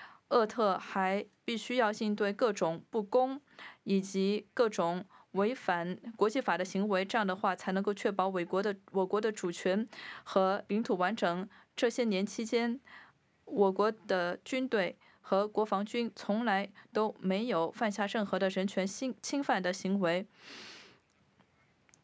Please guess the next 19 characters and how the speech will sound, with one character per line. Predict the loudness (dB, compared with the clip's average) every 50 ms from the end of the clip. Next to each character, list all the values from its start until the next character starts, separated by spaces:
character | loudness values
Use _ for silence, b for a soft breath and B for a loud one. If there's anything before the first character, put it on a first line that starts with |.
| _ -12 -2 4
或 | 6 6 6
者 | 6 4
是 | 2 2
违 | 2 2 2 2
反 | 2 0 -2 0
战 | 0 0 0
争 | 0 0 -2
的 | -2
规 | 0 0 0 -2 0
则。 | 0 0 0 0 -2 -4
与 | -4 -6
此 | -4 -4 -6
相 | -4 -2 0 -2 -2
反， | -2 -2 -4 -4 -4 -6 -10 _ -2
我 | -2 0 0
国 | 2 2 0 2
的 | 2 0 0 0 -2 -4 -8 _ _ _ _ _ _
军 | -6 -2 0 0 0 0
队， | 0 0 0 0 -2 -4